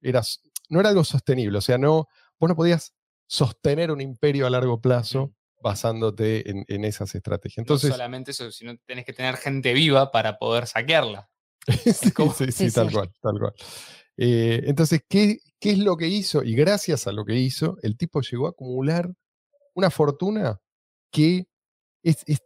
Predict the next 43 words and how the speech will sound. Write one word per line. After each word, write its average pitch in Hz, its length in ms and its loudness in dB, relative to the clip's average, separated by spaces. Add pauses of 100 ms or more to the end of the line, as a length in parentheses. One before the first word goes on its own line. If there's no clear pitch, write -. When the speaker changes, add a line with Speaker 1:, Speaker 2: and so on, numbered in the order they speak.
Speaker 1:
tan 262 280 -2
descomunal. 151 920 0
O - 20 -20
sea, 160 160 -2
nunca 233 480 2
hubo 202 200 2
una 170 180 0
persona 156 340 0
más 151 160 0
rica 170 320 -2
en 147 140 -2
relación 135 680 2
a 131 80 0
la 120 120 2
riqueza 117 400 -2
disponible 120 480 0
en 107 80 -2
su 104 120 -6
tiempo, 98 360 -4
¿sí? 131 240 -2
Era 139 120 0
que 151 120 -2 (340)
a-, 135 160 4
haría 160 260 2
lucir 180 360 0
a 151 100 -2
Cristina 170 580 -6
como 123 200 -4
una 127 200 -4 (140)
pordiosera, 110 720 2
para 104 240 0
que 101 80 -4
Speaker 3:
<laughs> - 0 -
Speaker 1:
ustedes 127 240 0
se 117 100 0
den 120 100 2
una 113 180 0
idea 139 500 6
de 120 120 2
lo 104 80 2
que 104 60 0
estamos 110 300 0
hablando. 107 440 -2